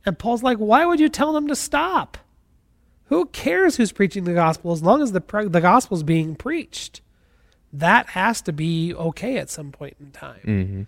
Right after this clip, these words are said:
Speaker 1: You know, and so I think that what we do, if, if it's not us, if it's not,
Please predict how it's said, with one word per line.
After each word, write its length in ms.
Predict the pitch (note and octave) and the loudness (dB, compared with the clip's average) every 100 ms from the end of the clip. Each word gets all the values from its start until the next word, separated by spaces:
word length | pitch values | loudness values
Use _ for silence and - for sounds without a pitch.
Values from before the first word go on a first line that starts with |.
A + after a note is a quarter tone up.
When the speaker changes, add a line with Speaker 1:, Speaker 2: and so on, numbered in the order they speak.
| _ _ _ | _ _ _
Speaker 1:
You 100 | D#3+ | -6
know, 180 | D3 D3 | -4 -6
and 140 | C#3+ | -8
so 320 | D3 F3+ E3 F3 | -4 0 2 0
I 40 | D#3+ | -4
think 280 | F#3+ F3+ | -6 -6
that 160 | D#3+ F3 | -6 -4
what 240 | E3 F#3 | -4 -4
we 240 | F#3 A#3 B3+ | 0 2 2
do, 340 | D#3+ D3+ D3+ | 0 -4 -4
if, 160 | D#3 D3+ | -6 -6
if 180 | F3+ E3+ | -8 -8
it's 160 | - | -6
not 320 | E3+ C4 D#4 | 2 2 2
us, 360 | F#3 A#3 C#3+ - | 0 -2 -2 -6
if 80 | D#3+ | -6
it's 100 | D#3 | 0
not, 300 | G3 A3 | 2 2